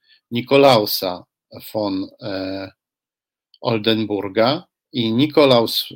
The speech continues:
e, von Oldenburg, e, ma,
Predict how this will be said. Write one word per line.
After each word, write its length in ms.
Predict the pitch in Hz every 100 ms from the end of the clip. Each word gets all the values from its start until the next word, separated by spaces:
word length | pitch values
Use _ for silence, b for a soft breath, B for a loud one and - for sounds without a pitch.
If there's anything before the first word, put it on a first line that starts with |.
| -
e, 300 | 107 101 92 -
von 220 | 110 101 -
Oldenburg, 800 | 127 120 110 110 117 123 156 170 - _ _ _ _ _ _ _ -
e, 720 | 107 104 104 104 101 98 98 - _ _ _ -
ma, 460 | 110 104 104 98